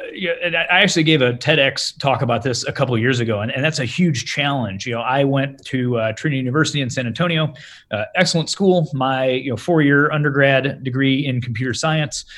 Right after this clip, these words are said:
uh, in addition to theory, also trained me, uh, you know, as, as, you know, vocationally as a programmer. And we talked about security in networking class, where it was who could show funny windows on the professor's workstation,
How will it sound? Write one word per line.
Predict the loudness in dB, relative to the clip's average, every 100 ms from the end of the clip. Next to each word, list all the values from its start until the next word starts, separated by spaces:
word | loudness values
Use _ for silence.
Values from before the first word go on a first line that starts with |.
| -20 -8
uh, | -6
in | -4
addition | -2 0 0
to | 0 0
theory, | 2 4 4 4
also | 2 0 2 0
trained | 0 -2 -2
me, | -2 -4 -4
uh, | -2 0 0 -2
you | -2
know, | -2
as, | -4 -6
as, | -6
you | -6
know, | -4 0
vocationally | 0 2 2 2 0 0
as | 0
a | -2
programmer. | 2 2 2 0 0 -2 -12 -18 -8
And | -2 0 0 0
we | 0
talked | 0 2
about | 2 2
security | 0 0 2 4 4 2 2
in | 0 0
networking | 0 0 0 -2
class, | 0 2 2 0
where | -4
it |
was | -2
who | -2
could | -2
show | 0 2 2
funny | 0 -2 0 0
windows | 0 0 2 2 0
on | 0
the | -2
professor's | -4 -4 -2 -2 0
workstation, | 0 2 0 0 -4 -6